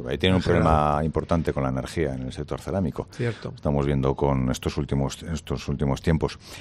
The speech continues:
Speaker 1: Eh, ¿en cuánto tiempo, no me has dicho, Felipe, en cuánto tiempo este plan director, eh, hacia, cuál es la previsión? Hacia
Speaker 2: Bueno, hay unos hitos marcados por la Comisión Europea, que es dos mil treinta,
Speaker 1: Ujú.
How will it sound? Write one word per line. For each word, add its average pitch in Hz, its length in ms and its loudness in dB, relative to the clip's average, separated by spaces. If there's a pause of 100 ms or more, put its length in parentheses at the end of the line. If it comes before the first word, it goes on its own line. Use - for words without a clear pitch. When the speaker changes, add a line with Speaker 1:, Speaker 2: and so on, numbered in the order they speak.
(240)
Speaker 1:
Eh, 202 520 10 (360)
¿en 95 160 4
cuánto 117 280 6
tiempo, 113 280 6
no 113 120 8
me 113 140 8
has 104 80 4
dicho, 113 240 4
Felipe, 104 320 6
en 107 60 6
cuánto 101 300 4
tiempo 98 200 4
este 98 160 2
plan 101 200 4
director, 104 540 6
eh, 98 140 4
hacia, 95 880 2 (140)
cuál 113 240 6
es 101 80 2
la 101 80 4
previsión? 90 640 4
Hacia - 320 -10 (480)
Speaker 2:
Bueno, 143 300 4 (200)
hay 139 180 2
unos 143 300 0
hitos 135 300 -2
marcados 123 400 2
por 123 160 0
la 123 80 4
Comisión 123 320 0
Europea, 120 380 2
que 120 80 -2
es 113 80 -2
dos 120 180 -4
mil 120 140 0
treinta, 123 400 0 (120)
Speaker 1:
Ujú. 98 280 -2